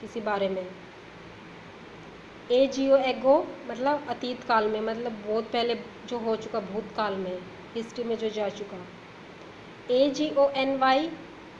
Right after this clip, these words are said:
एग-, agony। Agony क्या होता है?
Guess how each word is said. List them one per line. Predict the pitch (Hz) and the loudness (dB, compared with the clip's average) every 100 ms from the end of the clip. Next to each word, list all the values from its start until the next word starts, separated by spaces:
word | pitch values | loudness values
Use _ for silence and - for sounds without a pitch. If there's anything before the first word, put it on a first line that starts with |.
| - - - - 247 | -18 -18 -18 -6 -4
एग-, | 220 208 - - - - - - 240 | -4 -6 -16 -18 -18 -18 -18 -12 -6
agony। | 233 233 233 208 196 - - - 233 | 0 2 4 2 0 -10 -14 -10 -6
Agony | 220 254 269 | -2 0 2
क्या | 294 | 4
होता | 277 277 | 4 4
है? | 285 320 339 - | 4 4 0 -8